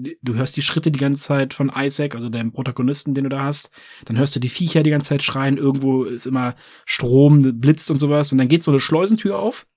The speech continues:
und sofort ist Vakuum. Und du hörst halt nichts mehr, außer deinen eigenen Atem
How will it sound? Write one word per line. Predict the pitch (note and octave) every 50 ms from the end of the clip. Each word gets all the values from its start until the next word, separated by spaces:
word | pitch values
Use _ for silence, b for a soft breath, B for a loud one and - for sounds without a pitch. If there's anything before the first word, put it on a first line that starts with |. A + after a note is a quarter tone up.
| _ _ _ -
und | - D3 C3
sofort | D3 C#3+ - D#3+ E3 G3 A3 -
ist | E3 D#3 - - -
Vakuum. | A2 G#2+ B2 C#3+ D#3+ D#3+ C3 G#2+ E2 D#2+ D#2 - -
Und | - G#2+ -
du | A2 A2+
hörst | C3+ C#3 - -
halt | C#3+ C3+ B2 - - _ _ _ _ _ _ _
nichts | - B2 E3 A3+ - - - -
mehr, | B2 A#2+ G#2 F2+
außer | A2 C#3+ D3 E3 C#3+
deinen | C3+ A#2+ B2+ -
eigenen | - - B2 D#3+ F3+ G3 F#3 D#3+ C#3+
Atem | B2 B2+ D3 E3 - - B2 D3+ G3 B3